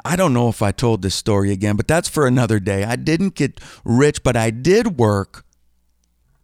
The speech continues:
in a fish cannery where we gutted fish for over three months while I was living in a tent. <laughs> I know, I know. You can't make this stuff up.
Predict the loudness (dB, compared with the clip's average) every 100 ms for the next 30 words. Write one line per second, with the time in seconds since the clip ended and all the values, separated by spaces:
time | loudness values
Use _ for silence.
0 | _ 0 2 2 -2 -2 0 -2 -4 -2
1 | 0 0 -2 -4 -4 -6 -8 _ _ 0
2 | 2 2 0 0 2 2 -2 -6 0 0
3 | 0 -2 2 2 2 -2 -2 -6 -2 0
4 | 2 2 0 -2 -6 -10 -14 -10 -2 0
5 | 2 2 2 2 2 2 2 0 -2 -2
6 | -2 -2 -2 -4 0 -2 2 2 0 -2
7 | -2 0 2 2 2 -2 -10 -8 -6 -2
8 | 0 0 -2 -2 0 -2 0 -2 0 0
9 | 0 -2